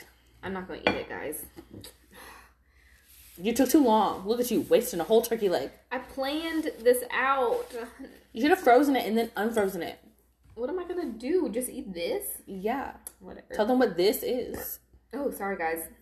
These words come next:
Speaker 2: Ugh,
Speaker 1: Well,
Speaker 2: we're
Speaker 1: there's, there's your
Speaker 2: literally
Speaker 1: dirt.
Speaker 2: not even two minutes in.
Speaker 1: Um, it's stuffing and mashed potatoes mixed together.
Speaker 2: Neither of which I like.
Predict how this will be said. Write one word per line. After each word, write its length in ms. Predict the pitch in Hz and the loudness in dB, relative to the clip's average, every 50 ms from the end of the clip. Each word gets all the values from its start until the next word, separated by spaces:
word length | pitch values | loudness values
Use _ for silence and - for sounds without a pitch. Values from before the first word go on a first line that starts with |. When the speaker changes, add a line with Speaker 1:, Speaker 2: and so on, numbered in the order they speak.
| _ - - _ - | _ -20 -20 _ 2
Speaker 2:
Ugh, 160 | - 202 226 | 4 4 6
Speaker 1:
Well, 180 | 247 202 220 185 | 6 4 4 4
Speaker 2:
we're 200 | 208 233 269 277 | 6 6 6 6
Speaker 1:
there's, 160 | - - - - | 4 0 -4 -6
there's 200 | 180 190 214 214 | -4 0 6 8
your 0 | |
Speaker 2:
literally 380 | 233 254 302 339 330 285 311 277 | 10 10 10 8 8 8 6 6
Speaker 1:
dirt. 60 | 254 | 6
Speaker 2:
not 200 | 247 240 262 294 | 6 6 4 4
even 200 | 277 262 247 240 | 4 4 2 0
two 180 | - - 294 | 2 4 4
minutes 320 | 269 294 294 269 247 254 302 | 6 6 6 4 4 2 2
in. 440 | 349 440 508 349 240 196 180 147 - - - - - _ - | 2 4 4 2 2 2 0 -2 -2 -6 -10 -14 -16 _ -2
Speaker 1:
Um, 420 | 226 233 233 233 214 202 185 190 - - _ _ _ _ _ _ _ _ _ - - - _ _ _ _ _ _ _ - - - - - - _ _ - | 0 0 2 2 0 -2 -4 -10 -12 -18 _ _ _ _ _ _ _ _ _ -20 -20 -20 _ _ _ _ _ _ _ -20 -20 -20 -20 -20 -20 _ _ -8
it's 200 | 202 190 196 - | -6 -6 -6 -4
stuffing 520 | - 202 190 190 202 - 202 190 190 185 - - | -2 0 0 0 0 0 -2 -2 -2 -4 -8 -8
and 400 | 170 165 160 160 160 160 151 - - | -8 -6 -6 -6 -6 -8 -10 -10 -10
mashed 260 | 165 160 156 156 - | -8 -6 -6 -6 -8
potatoes 420 | - 160 160 151 147 151 151 156 160 - _ _ _ _ _ _ _ _ _ _ _ _ _ _ _ _ _ _ _ _ _ _ _ _ _ _ - | -10 -12 -10 -10 -8 -8 -8 -8 -10 -12 _ _ _ _ _ _ _ _ _ _ _ _ _ _ _ _ _ _ _ _ _ _ _ _ _ _ -16
mixed 200 | 151 - - - | -16 -16 -16 -18
together. 380 | - - 139 - - - - - _ _ - | -16 -14 -14 -12 -12 -14 -16 -18 _ _ -6
Speaker 2:
Neither 340 | 185 185 196 214 202 170 | -2 0 0 2 2 2
of 80 | 160 160 | 2 2
which 200 | 165 170 165 - | -2 -4 -4 -4
I 120 | - 180 | -6 -8
like. 280 | 190 208 214 190 165 - | -6 -8 -8 -8 -10 -14